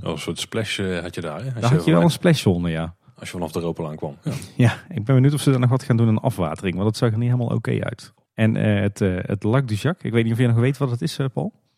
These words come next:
Speaker 1: Ik ben hem even kwijt. Is daar aan de fietsenstalling kant?
Speaker 2: Ja, dat is die, eh, die grote vijver. De,
Speaker 1: Mhm.
Speaker 2: het, eh, de retentievijver van de Efteling, waar al het, eh, of althans een deel van het hemelwater van het park naartoe gaat. Die, eh, staat eigenlijk al, eh, al een week lang, eh,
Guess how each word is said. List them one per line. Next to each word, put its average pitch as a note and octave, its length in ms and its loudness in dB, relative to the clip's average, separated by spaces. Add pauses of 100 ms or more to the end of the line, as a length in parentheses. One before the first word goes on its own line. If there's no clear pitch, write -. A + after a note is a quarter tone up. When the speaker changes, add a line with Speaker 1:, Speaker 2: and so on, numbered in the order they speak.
(120)
Speaker 1:
Ik A2 140 -6
ben A#2 100 4
hem G#2+ 100 4
even G2+ 120 0
kwijt. C3 240 0
Is A#2+ 120 0
daar A#2+ 180 0
aan A#2+ 200 -2
de A#2 380 0 (220)
fietsenstalling D3 500 -4
kant? E3 380 -4
Speaker 2:
Ja, C3 200 2
dat C3+ 120 2
is A2 100 -2
die, A#2 280 4
eh, G#2+ 60 2
die G#2 100 -2
grote A#2+ 260 2
vijver. D3 460 -2
De, - 120 -2
Speaker 1:
Mhm. G2+ 220 2 (120)
Speaker 2:
het, - 160 -4
eh, G2+ 60 0 (100)
de G2+ 120 -6
retentievijver A2+ 720 2
van A2 140 0
de G2+ 80 2
Efteling, G#2 320 -2
waar G2+ 80 0
al G2 160 0
het, F#2+ 140 -4
eh, F#2+ 140 0
of F2+ 80 -2
althans F2 280 -4
een E2 120 -6
deel F#2+ 180 -2
van G2+ 100 -2
het F#2 120 -2
hemelwater F#2+ 560 -2
van G2 100 -6
het F#2 120 -6
park G2 200 -6
naartoe G2 220 -2
gaat. G#2 260 -4 (420)
Die, G#2+ 300 4
eh, G#2 60 4
staat A#2 360 0
eigenlijk G#2+ 360 -2
al, G2+ 260 0
eh, G2+ 300 0
al G#2 220 -8
een G2+ 140 -4
week G#2+ 220 2
lang, G2+ 280 -2
eh, F#2+ 120 0